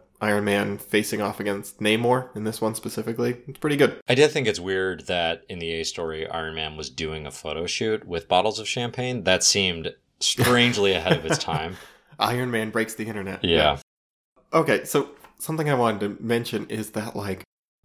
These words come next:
Speaker 1: the spy network subterfuge stuff is getting so complicated already.
Speaker 2: Hmm.
Speaker 1: There's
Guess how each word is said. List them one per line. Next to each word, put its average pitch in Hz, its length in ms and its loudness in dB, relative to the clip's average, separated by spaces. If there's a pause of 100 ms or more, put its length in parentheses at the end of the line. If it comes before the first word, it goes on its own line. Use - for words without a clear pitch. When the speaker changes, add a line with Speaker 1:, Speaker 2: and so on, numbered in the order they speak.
Speaker 1:
the 113 100 -6
spy 127 540 2
network 139 920 0 (320)
subterfuge 123 840 0
stuff 113 260 -2
is 110 100 -4
getting 120 220 -2
so 120 500 2
complicated 123 720 2
already. 135 680 0
Speaker 2:
Hmm. 98 160 2 (120)
Speaker 1:
There's 107 340 -2